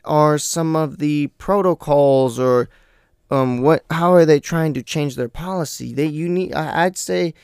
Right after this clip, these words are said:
instead of cutting this C E O off when he's trying to give an explanation, is listen to what he says and maybe catch some important key information of what he's given out that maybe he wasn't meant to give out.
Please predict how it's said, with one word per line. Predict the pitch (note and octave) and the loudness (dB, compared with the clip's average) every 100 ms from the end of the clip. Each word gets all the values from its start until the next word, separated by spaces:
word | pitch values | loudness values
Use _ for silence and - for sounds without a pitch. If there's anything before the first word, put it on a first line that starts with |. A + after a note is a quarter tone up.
| _ | _
instead | D3 - F#3 E3+ | -10 -6 0 0
of | C#3+ | 0
cutting | - F#3+ F#3+ E3+ | -6 -2 0 2
this | E3 E3 | 0 -2
C | - F3 E3+ E3 | -6 -6 -2 2
E | |
O | F#3 F#3+ | 2 4
off | D3 C#3 C#3+ - _ _ _ | 6 4 2 -4 _ _ _
when | C#3 | -4
he's | C#3 C3+ | -4 -4
trying | - D#3+ D#3 | -4 -4 -4
to | - B2 A#2 | -6 -6 -2
give | C#3+ | -2
an | C#3 | -2
explanation, | C3+ - B2 B2 D3+ F3+ - B2+ B2 - _ _ _ - | -4 -6 -8 -4 -4 -4 -6 -6 -6 -12 _ _ _ -6
is | C3 B2 - _ | -6 -6 -10 _
listen | - C#3+ E3 - F3 | -2 2 2 0 -4
to | D#3+ D#3 | -2 0
what | D3 | 2
he | D3 | 0
says | - F3+ F3 D3+ | -2 0 0 0
and | C3 B2+ | -2 0
maybe | D3+ D3 C3+ | 0 -2 -4
catch | - F3 E3 | -4 -6 -4
some | - D#3+ C#3+ - | -6 -4 -4 -6
important | C3+ C3 - F3 C#3+ C#3+ - | -8 -8 -4 0 0 -2 -10
key | - E3 D#3 | -6 -2 -2
information | C#3+ - C3+ D3 F3+ - B2+ B2 | -2 -4 -4 -2 -4 -6 -6 -8
of | B2 | -2
what | C#3+ C3+ | -2 -2
he's | B2+ | -4
given | C#3 C3+ C#3+ | -6 -4 -2
out | F3 - | -4 -2
that | C3+ B2 | -4 0
maybe | C#3 D#3 D#3 | 0 2 0
he | C#3+ D3+ | -2 -2
wasn't | D3 D#3 D3+ C3+ | 2 2 0 0
meant | C#3 D3+ - | -2 -2 -4
to | D3+ B2+ - _ _ B2+ | -4 -4 -8 _ _ -14
give | C3 A#3+ B3+ | 0 0 4
out. | D#3+ C3+ | 4 2